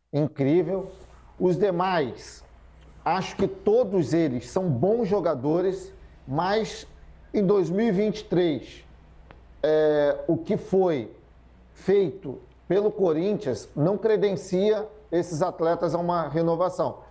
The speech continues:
Lembrando que o Fábio Santos já falou que, <laughs> que no final da temporada agora vai aposentar. E os demais, assim, honestamente,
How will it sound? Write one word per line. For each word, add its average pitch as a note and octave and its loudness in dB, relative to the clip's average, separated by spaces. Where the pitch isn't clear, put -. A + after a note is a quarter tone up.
Lembrando F3+ 2
que G#3+ -2
o - 2
Fábio F#3 -2
Santos F3+ -4
já E3 0
falou E3 0
que, D3+ 0
<laughs> - -20
que C#3+ -2
no D3+ 2
final D#3 0
da D3+ -2
temporada D3 -2
agora C3 0
vai B2 0
aposentar. C3 -4
E D#3 2
os F3 2
demais, F#3+ -2
assim, E3 -2
honestamente, E3 -2